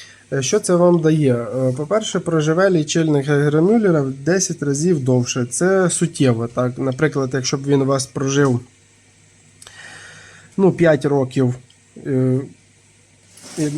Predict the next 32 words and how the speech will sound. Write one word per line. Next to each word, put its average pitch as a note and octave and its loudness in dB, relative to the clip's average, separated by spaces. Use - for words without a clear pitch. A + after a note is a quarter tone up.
якщо C#3+ -4
у D3 -2
вас D3+ -2
він D3 0
працює C#3+ 0
всі C3+ 0
десять C#3+ 0
анодів A#3+ 2
під'єднані, G#3 2
то E3 0
з C#3+ 0
одним A3 4
анодом G3 4
він G3 2
у D#3 -2
вас F3 2
проживе D3 0
п'ятдесят C#3 -2
років. B2 -8
Це E3+ -2
суттєва C3+ 0
різниця D3 2
в B2 0
десять C#3 0
разів. A#2+ 0
І B3 4
Е, D3+ 2
ресурс, F3+ 2
е, D#3+ 2
лічильника B3+ 2
ви A3+ 4
економите. A3+ 2